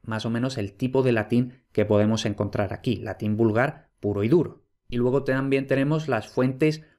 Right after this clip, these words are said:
funerarias, que normalmente son en materiales de mayor calidad, como el mármol, el bronce, etcétera, y que esto, igual que pasaba un poco con los monumentos, que tenían un latín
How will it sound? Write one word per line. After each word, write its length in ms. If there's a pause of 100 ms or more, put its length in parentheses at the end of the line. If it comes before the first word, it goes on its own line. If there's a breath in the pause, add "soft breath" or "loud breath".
funerarias, 960
que 160
normalmente 640
son 320
en 120
materiales 640
de 160
mayor 360
calidad, 480
como 360
el 160
mármol, 680
el 140
bronce, 760
etcétera, 720 (160)
y 120
que 160
esto, 260
igual 340
que 100
pasaba 380
un 180
poco 480
con 360
los 300
monumentos, 760
que 120
tenían 440
un 200
latín 520